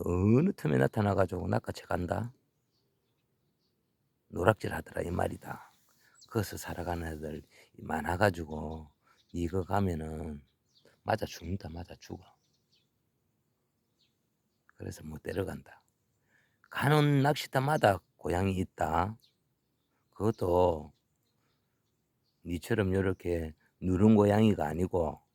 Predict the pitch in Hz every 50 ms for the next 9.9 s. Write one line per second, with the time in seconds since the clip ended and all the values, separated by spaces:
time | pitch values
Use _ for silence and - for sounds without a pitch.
0 | _ _ _ _ - - - - - - - - - - 190 202 208 110 104 90
1 | 85 80 82 87 90 85 80 76 73 _ _ - 80 87 98 123 139 - _ _
2 | _ _ _ _ _ - 87 78 - - - - - - - 80 78 - - _
3 | - - - _ _ _ _ _ _ _ _ _ _ _ _ _ _ _ _ _
4 | _ _ _ _ _ _ _ - - 82 78 73 71 65 - - - 67 - -
5 | _ _ _ _ _ _ _ - 85 78 76 - - 85 82 87 85 80 73 -
6 | - - 87 87 - - 90 90 80 - - 78 76 76 73 - - 76 76 76
7 | 78 73 71 _ _ - - _ _ _ _ _ _ _ _ _ _ _ _ _
8 | _ _ _ _ _ _ _ _ _ _ _ _ _ _ _ _ _ - 101 101
9 | 92 - - - 101 92 - - - - - 85 113 117 - 117 98 92